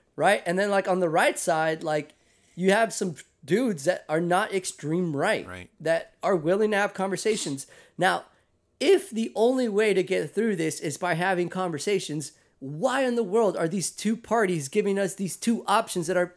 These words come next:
Speaker 1: freaking pointless?
Speaker 2: Yeah.
Speaker 1: Right? Like, and so you have, like, these two groups of people that are dictating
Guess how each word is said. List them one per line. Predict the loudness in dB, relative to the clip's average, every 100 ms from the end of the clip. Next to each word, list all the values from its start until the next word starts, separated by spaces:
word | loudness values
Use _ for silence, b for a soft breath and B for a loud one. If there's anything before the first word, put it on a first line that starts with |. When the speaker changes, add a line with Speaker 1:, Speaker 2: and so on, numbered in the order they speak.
| _
Speaker 1:
freaking | -10 -6 -4 -4 -4 -4 -10
pointless? | -2 0 0 -4 -6 -4
Speaker 2:
Yeah. | -6 -8 -10 _ _ _ _ -10
Speaker 1:
Right? | -4 -2 0
Like, | 0 0 -4 b b b b -6
and | -4 0
so | 2 2
you | 2 0 2
have, | 2 0
like, | -4 -4 _ -10
these | -8 -4
two | 0 0
groups | 0 -4 -2
of | -6 -6
people | -6 -6 -4 -4 -4 -8
that | -4 -2
are | 0 -2
dictating | -4 -4 -4 -2 -2 0 -2 -4 -6